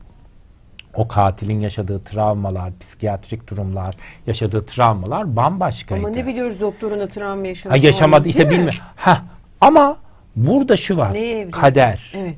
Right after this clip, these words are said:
Speaker 1: Ne ona, onu bunu öldürdüğü için kötü, ne ötekisine şifa verdiği için hayranlık beslememen lazım. Onu anlatmaya çalışıyorum.
Speaker 2: Hmm.
Speaker 1: Ona seri katil deyip ayrıştırmak da onu putlaştırmak, ötekine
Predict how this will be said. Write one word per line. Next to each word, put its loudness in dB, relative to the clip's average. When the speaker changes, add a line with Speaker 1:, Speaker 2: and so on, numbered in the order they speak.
Speaker 1:
Ne 4
ona, 4
onu 2
bunu 0
öldürdüğü 2
için -2
kötü, -6
ne -4
ötekisine -4
şifa 2
verdiği -2
için -8
hayranlık -2
beslememen -2
lazım. 4
Onu 4
anlatmaya 4
çalışıyorum. -4
Speaker 2:
Hmm. -14
Speaker 1:
Ona 4
seri 2
katil 4
deyip 0
ayrıştırmak 4
da -4
onu 0
putlaştırmak, 4
ötekine 0